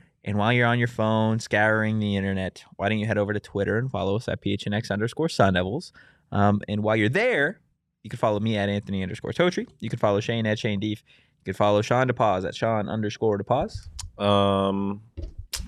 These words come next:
Speaker 2: I don't know, carrying Totri and Fall Guys as always.
Speaker 1: Wow.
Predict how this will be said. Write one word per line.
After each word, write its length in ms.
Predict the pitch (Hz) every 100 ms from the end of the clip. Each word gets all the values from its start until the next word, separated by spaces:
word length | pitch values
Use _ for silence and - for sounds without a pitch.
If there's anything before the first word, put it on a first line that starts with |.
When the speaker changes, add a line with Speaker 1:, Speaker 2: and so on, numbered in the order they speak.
| - _ - -
Speaker 2:
I 80 | 101
don't 40 |
know, 120 | 127
carrying 380 | - - 98 107
Totri 300 | 101 95 110
and 100 | 92
Fall 180 | 87 87
Guys 180 | 101 98
as 80 | 87
always. 440 | 85 117 139 - -
Speaker 1:
Wow. 440 | 107 120 98 80